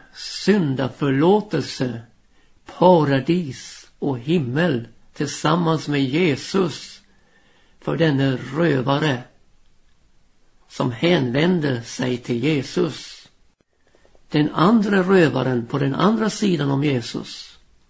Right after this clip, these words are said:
han gick miste om allt,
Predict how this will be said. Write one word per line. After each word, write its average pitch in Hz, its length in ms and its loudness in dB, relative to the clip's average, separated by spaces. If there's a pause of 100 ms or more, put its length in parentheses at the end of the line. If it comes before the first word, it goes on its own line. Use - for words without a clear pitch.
(520)
han 127 220 -4
gick 135 200 -2
miste 170 480 -2
om 151 100 0
allt, - 800 -6